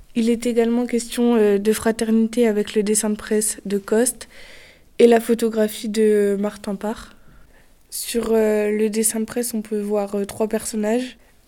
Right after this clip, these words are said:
Euh, une personne qui regarde vers la droite et, euh, deux personnages de dos assises sur la poignée de la valise. Les deux personnages se font un câlin et l'autre, euh, tend ses bras,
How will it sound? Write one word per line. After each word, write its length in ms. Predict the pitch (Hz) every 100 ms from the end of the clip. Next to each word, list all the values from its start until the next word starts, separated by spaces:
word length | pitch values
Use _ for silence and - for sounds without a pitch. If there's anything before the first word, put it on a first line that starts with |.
| -
Euh, 460 | 220 214 214 214 214
une 140 | 254 240
personne 360 | 254 - 254
qui 180 | 247 -
regarde 420 | 226 220 220 214
vers 140 | 220 214
la 140 | 202
droite 520 | 202 208 226 247 - - _ _ _ _ _ _ -
et, 220 | - 220 208
euh, 180 | 208
deux 200 | 202 220
personnages 580 | 226 226 - 220 220 220
de 140 | 220 214
dos 300 | 214 220 254 -
assises 580 | - 214 - 226 220 220
sur 180 | 220 208
la 120 | 202
poignée 420 | 202 214 214 220
de 200 | 202 202
la 140 | 202 190
valise. 460 | 185 190 233 240 - - - - -
Les 80 | 233
deux 160 | 220 254
personnages 580 | 254 - 240 247 240
se 200 | - -
font 200 | 220 233
un 80 | 220
câlin 460 | 214 214 214 247 262 220
et 100 | 220
l'autre, 460 | 226 254 - -
euh, 80 | 214
tend 220 | 208 226
ses 180 | 226 226
bras, 360 | 208 208 220